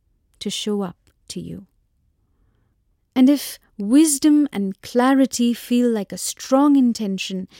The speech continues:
and feel like they are personal, personally desirable to you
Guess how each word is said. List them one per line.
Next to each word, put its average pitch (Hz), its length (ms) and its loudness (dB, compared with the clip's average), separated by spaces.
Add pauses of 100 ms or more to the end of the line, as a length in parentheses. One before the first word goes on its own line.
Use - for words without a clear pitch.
(160)
and 202 160 -6
feel 277 400 2
like 202 240 -2
they 196 120 -2
are 180 180 -8 (380)
personal, 247 760 0 (420)
personally 285 580 2
desirable 220 920 -2
to - 160 -12
you 165 340 -10